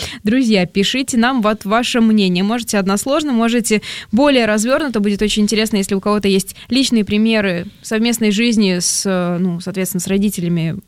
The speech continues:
с мамой мужа или вот жены, соответственно. Теос точка эф эм — мобильное приложение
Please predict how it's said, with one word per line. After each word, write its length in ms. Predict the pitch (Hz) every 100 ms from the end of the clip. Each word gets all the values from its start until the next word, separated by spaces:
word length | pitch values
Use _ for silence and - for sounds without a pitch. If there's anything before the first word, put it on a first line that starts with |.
| - -
с 280 | - - -
мамой 440 | 165 202 190 175
мужа 360 | 170 196 196 170
или 180 | 151 160
вот 240 | 156 -
жены, 320 | 170 185 240
соответственно. 680 | 220 196 196 196 - 180 170 - - - -
Теос 240 | 233 226
точка 260 | 220 - 220
эф 80 |
эм — 120 | 285 294
мобильное 280 | 214 208
приложение 380 | 190 190 185 190